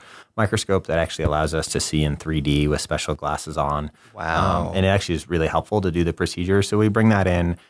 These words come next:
Speaker 1: and we put the tubes back together again with twelve sutures that are finer than a human hair, and then put the local numbing medication in, close everything up. Each in-,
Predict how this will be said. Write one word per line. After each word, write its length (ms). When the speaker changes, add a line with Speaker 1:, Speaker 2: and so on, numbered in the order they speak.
Speaker 1:
and 100
we 60
put 200
the 60
tubes 300
back 220
together 360
again 360
with 400
twelve 320
sutures 400
that 140
are 100
finer 360
than 140
a 80
human 280
hair, 420
and 160
then 240
put 260
the 100
local 240
numbing 240
medication 520
in, 160
close 260
everything 400
up. 180
Each 220
in-, 160